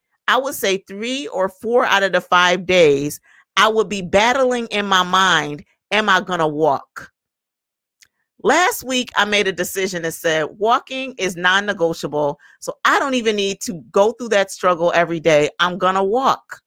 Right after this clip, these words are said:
And so once I released that and realized that it, I, I can't, there, there's no, the, the pro-, the, the goal that I need to track is,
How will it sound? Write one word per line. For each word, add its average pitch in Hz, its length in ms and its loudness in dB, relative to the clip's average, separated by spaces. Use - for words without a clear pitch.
And 254 240 2
so 254 200 2
once 247 480 0
I 233 120 2
released 220 640 -4
that 160 420 2
and 196 240 -2
realized 180 760 0
that 175 380 4
it, - 240 -4
I, 208 220 2
I 220 100 2
can't, 254 460 -8
there, 220 260 -8
there's 233 220 -6
no, 233 100 -16
the, 233 160 4
the 240 160 0
pro-, 254 280 -4
the, 220 200 0
the 233 120 2
goal 269 340 4
that 285 120 2
I 240 120 2
need 233 200 -4
to 190 80 -4
track 285 460 -2
is, 165 340 2